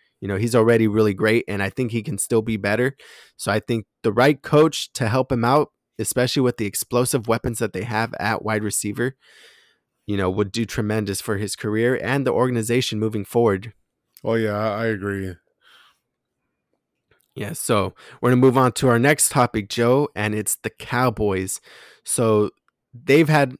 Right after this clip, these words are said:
Speaker 1: a disappointing season so far. They have one win on their record, and they just lost to the Browns. So, what are your thoughts on the Cowboys season and their reason for being a disappointment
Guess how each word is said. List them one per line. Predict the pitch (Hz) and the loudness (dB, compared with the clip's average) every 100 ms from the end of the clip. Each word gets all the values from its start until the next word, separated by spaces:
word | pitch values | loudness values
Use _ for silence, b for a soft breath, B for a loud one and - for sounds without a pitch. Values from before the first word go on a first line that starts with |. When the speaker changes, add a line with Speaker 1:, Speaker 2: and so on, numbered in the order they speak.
| _ _ _ _ | _ _ _ _
Speaker 1:
a | 110 | -2
disappointing | 113 113 113 - 117 110 | 0 -2 -2 -2 0 0
season | - 117 104 101 | -2 -4 -4 -6
so | - 110 | -2 -2
far. | 98 - 98 95 98 _ | -2 -4 -6 -6 -12 _
They | 110 | -2
have | 107 101 | -2 -2
one | 107 131 147 131 | 0 2 2 4
win | 139 143 | 4 4
on | 139 135 | 2 2
their | 131 | 0
record, | 127 135 135 147 147 B B B | 2 0 2 -2 -2 B B B
and | 110 | 0
they | 110 | 0
just | 110 127 - | 2 0 0
lost | 113 117 123 - - | 2 2 4 0 -4
to | 123 | -4
the | 107 | -4
Browns. | 104 104 110 98 90 127 - b b b b b | -2 -2 0 0 -4 -10 -14 b b b b b
So, | - - 147 98 - _ _ _ _ _ _ _ _ | -4 4 4 4 -4 _ _ _ _ _ _ _ _
what | 113 127 | 0 2
are | |
your | 139 | 2
thoughts | 135 135 131 - - | 4 4 2 0 0
on | 113 113 110 - | 2 2 -2 -4
the | 107 | -6
Cowboys | - - 123 120 123 113 | -6 -2 -2 0 0 -2
season | - 127 127 139 147 - | -2 -2 0 -2 -2 -6
and | 110 113 110 | -6 -2 0
their | 113 | 0
reason | 107 117 113 113 110 | 0 -2 -2 -4 -6
for | 107 - 110 101 95 95 - _ _ 127 | -10 -4 -2 0 0 -2 -12 _ _ -4
being | 120 120 110 - | -2 -2 -4 -6
a | 104 | -4
disappointment | 113 - 113 - 113 107 98 87 | -2 -2 -4 -2 -2 -2 -4 -8